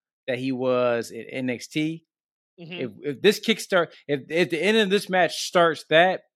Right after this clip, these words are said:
Speaker 1: I'll be all for it. But the actual match itself, meh. I, and,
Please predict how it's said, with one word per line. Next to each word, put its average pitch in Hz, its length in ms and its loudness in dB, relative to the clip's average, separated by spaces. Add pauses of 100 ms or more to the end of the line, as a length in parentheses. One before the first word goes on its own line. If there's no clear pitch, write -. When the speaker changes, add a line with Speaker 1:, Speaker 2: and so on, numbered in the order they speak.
(180)
Speaker 1:
I'll 131 160 0
be 131 140 -2
all 120 160 0
for 120 240 -6
it. 117 40 -6
But 127 160 -4
the 143 40 -2
actual 143 300 -2
match 123 240 -4
itself, 170 500 -2 (480)
meh. 440 280 -4 (1000)
I, 156 100 0 (120)
and, 170 220 -4